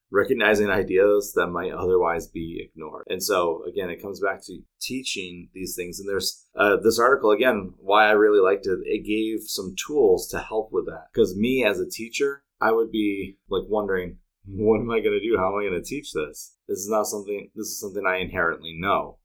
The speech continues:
'Cause we, I think a lot of times when we're teachers, we have a hard time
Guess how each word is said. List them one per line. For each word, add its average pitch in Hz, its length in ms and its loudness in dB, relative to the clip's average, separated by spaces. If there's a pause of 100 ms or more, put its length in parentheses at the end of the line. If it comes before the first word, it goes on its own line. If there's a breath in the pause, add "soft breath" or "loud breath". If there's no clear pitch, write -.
(120)
'Cause 104 180 2
we, 110 400 0 (300)
I 110 80 2
think 131 260 -6
a 117 60 0
lot 104 180 6
of 104 80 0
times 101 340 -4
when 92 140 -6
we're 87 140 -4
teachers, 87 500 -2
we 92 120 -2
have 92 140 0
a 87 100 0
hard 92 260 0
time 92 460 -4